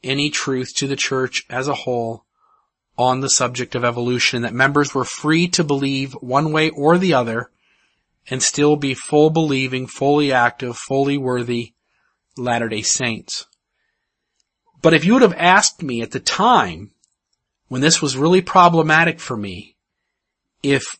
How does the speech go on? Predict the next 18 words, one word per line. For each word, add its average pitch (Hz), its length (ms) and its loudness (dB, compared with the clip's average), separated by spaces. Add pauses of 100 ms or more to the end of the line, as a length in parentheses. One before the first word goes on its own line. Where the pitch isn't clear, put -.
I 165 280 6
thought 165 640 2
that 127 140 -4
my 139 220 0
assumptions 139 720 -2
and 127 80 -4
expectations 127 960 -4
were 120 320 -4 (100)
unrealistic, 131 920 -4 (680)
I 143 140 0
would 156 120 4
have 143 140 0
told 139 320 0
you, 127 100 -6
"Nope, 131 440 0 (760)
these 139 220 -4
are 131 120 2
as 123 220 -4